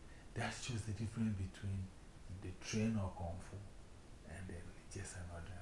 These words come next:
person." You know? So it's very important that, like Kuku, Kuku suggested, you know, you never know what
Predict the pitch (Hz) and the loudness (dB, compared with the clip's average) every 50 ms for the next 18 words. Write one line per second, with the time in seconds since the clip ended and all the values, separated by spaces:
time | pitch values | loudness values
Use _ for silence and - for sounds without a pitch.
0 | - - - - - - - - - - - - - - - - - - - - | -6 -6 -6 -8 -6 -6 -6 -6 -4 -4 -2 0 0 0 0 -2 -4 -4 -4 -6
1 | - - 95 85 82 80 78 - - - - - - - - - - - - - | -6 -4 -4 -4 -4 -4 -4 -4 -4 -4 -4 -6 -6 -4 -4 -4 -4 -6 -6 -6
2 | - - - - - 101 98 92 92 92 95 - - - - - - - - - | -6 -6 -4 -2 0 0 2 2 0 -2 -2 -4 -6 -8 -8 -8 -8 -6 -8 -8
3 | - - - - - 110 104 101 104 120 123 127 127 120 110 95 - - 104 101 | -8 -8 -6 -2 0 2 4 4 4 4 4 4 6 4 4 4 4 2 2 2
4 | 98 - - 107 104 98 98 - 98 92 95 92 87 87 90 - - - - - | 2 2 2 2 2 2 2 2 0 2 2 2 0 0 -2 -4 -6 -8 -8 -8
5 | - - - - - 95 95 98 - - 107 101 - - 104 98 95 92 92 - | -8 -8 -6 -2 0 2 2 2 2 0 -2 -2 -2 -2 0 0 0 0 -2 -2
6 | - 92 90 - - 117 107 - - - - 95 92 - 104 101 98 - - - | -2 -2 -2 0 2 2 2 0 0 -2 -2 -2 -2 0 2 2 0 0 0 -2
7 | - 80 - - - - - - - - - - 139 135 127 120 117 110 104 101 | -2 -2 -4 -4 -6 -6 -6 -6 -6 -6 -6 -4 -2 -2 2 2 4 4 4 2
8 | 98 110 - - - - 110 107 113 123 123 120 123 120 117 110 107 104 101 95 | 0 -2 -4 -6 -2 2 4 4 6 4 4 4 4 4 4 6 6 6 4 4
9 | 92 90 87 | 4 4 2